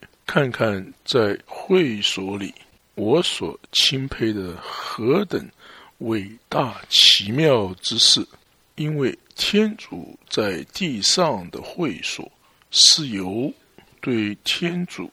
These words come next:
有信德的人所组成的。我钦佩在他们当中，甚至于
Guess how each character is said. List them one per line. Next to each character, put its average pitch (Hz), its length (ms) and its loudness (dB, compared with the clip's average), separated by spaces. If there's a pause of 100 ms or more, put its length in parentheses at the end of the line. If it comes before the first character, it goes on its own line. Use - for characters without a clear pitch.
(120)
有 98 300 -8
信 185 540 4
德 90 160 -4
的 95 140 -6
人 98 420 -6
所 95 420 -4
组 - 320 -16
成 90 460 -8
的。 - 160 2 (540)
我 117 220 0
钦 196 280 2
佩 190 240 2 (220)
在 117 220 6
他 127 160 0
们 123 200 -4
当 143 300 2
中， 139 360 -2 (100)
甚 139 320 -2
至 127 160 -4
于 107 380 -4